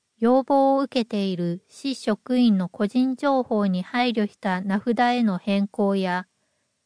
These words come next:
他市で取り組まれている通話開始時にサービス向上を目的とした音声録音の告知メッセージを流すなど、抑止効果が期待できる取り組みを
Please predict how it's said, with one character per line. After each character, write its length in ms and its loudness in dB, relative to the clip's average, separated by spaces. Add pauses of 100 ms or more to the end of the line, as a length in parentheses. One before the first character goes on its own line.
(320)
他 120 -4
市 180 -6
で 140 -2
取 260 -2
り 40 -14
組 160 -2
ま 120 0
れ 120 -2
て 180 -8
い 160 -4
る 260 -8 (540)
通 160 -8
話 300 0
開 260 -4
始 200 -12
時 180 -2
に 260 -4 (140)
サ 260 0
ー 60 -2
ビ 120 -6
ス 140 -14
向 300 -2
上 280 0
を 60 0
目 260 -2
的 280 -8
と 180 -4
し 80 -10
た 220 -4
音 220 -2
声 340 -2
録 360 -2
音 200 0
の 120 -4
告 240 -6
知 200 -12
メ 140 -2
ッ 20 -14
セ 300 -2
ー 60 -4
ジ 120 -6
を 140 0
流 280 -2
す 160 -4
な 160 0
ど、 260 -6 (480)
抑 260 -2
止 180 -14
効 240 2
果 160 0
が 160 -2
期 180 -18
待 220 0
で 120 -2
き 140 -6
る 140 0
取 220 -4
り 60 -6
組 280 0
み 60 -2
を 180 -4